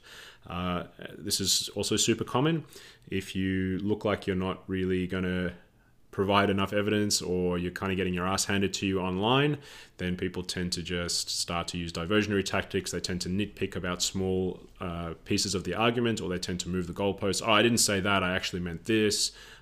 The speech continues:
Uh, "Oh, but what about in this situation?" Um, and so this is very common as well, the red herring. You have to make sure that what you're actually talking about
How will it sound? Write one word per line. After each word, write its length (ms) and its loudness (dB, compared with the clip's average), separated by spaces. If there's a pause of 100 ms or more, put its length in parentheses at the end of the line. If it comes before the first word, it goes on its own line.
(100)
Uh, 200 -2
"Oh, 160 4
but 120 2
what 160 4
about 240 4
in 100 0
this 160 4
situation?" 920 0 (440)
Um, 380 -6
and 120 -4
so 100 0
this 180 2
is 60 -2
very 180 2
common 260 -2
as 140 -4
well, 200 6
the 120 4
red 160 2
herring. 360 4
You 120 -2
have 160 0
to 80 -4
make 160 0
sure 420 2
that 380 -4
what 160 -4
you're 100 -2
actually 320 -2
talking 340 -2
about 380 -4